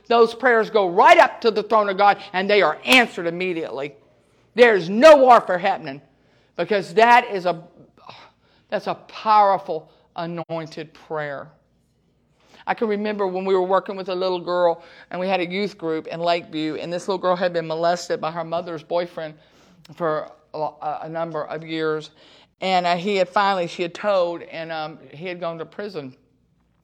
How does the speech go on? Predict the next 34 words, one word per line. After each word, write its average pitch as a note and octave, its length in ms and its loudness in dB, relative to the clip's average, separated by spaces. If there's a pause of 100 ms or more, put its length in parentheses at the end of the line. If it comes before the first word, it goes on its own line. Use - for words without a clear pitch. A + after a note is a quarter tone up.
(140)
And E3 260 -8 (280)
we G3+ 100 -4
were G3+ 140 -2
praying, A3 420 -4
and E3 140 -8
I F3+ 60 -4
was F3+ 140 -10
teaching A3+ 380 -8
on F3 140 -6
forgiveness. E3+ 760 -8 (400)
And, F#3+ 320 -4
uh, E3 260 -2
she G#3+ 200 -6
was G3 100 -6
like, F3+ 120 0
"I, F#3+ 300 0
I, G#3 60 -6
I F#3+ 60 -6
can't. G3 440 -10
I D3+ 80 -12
can't E3+ 300 -12
forgive D3+ 300 -12
him. A#2 280 -20 (520)
I E3 40 -6
can't, E3+ 280 -12
I D3+ 120 -10
can't, D3+ 420 -16
I C3+ 60 -20
can't." C3+ 340 -20 (680)
And F#3+ 280 -8
then G3 260 -6 (280)
the E3+ 160 -2
Lord, E3 540 -6 (1300)
as D#3+ 160 -14